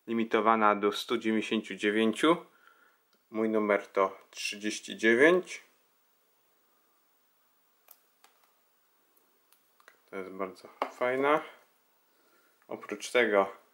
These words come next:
mam jeszcze dwie karty limitowane z Euro dwa tysiące szesnaście.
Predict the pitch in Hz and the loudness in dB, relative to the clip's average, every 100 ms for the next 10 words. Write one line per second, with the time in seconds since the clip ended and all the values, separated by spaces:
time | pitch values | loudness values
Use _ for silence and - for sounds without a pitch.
0 | _ _ _ _ 104 101 101 - 104 104 | _ _ _ _ -4 -2 -2 -4 -6 0
1 | 110 113 107 104 - 95 92 98 107 104 | 2 4 4 2 -2 -8 -6 -6 -4 -2
2 | 107 104 104 92 - 110 104 98 - 95 | 0 2 0 -2 -2 0 0 0 0 -2
3 | - - 82 - - 127 123 - 151 156 | -4 -12 -10 -10 -8 -2 -2 -4 -6 -6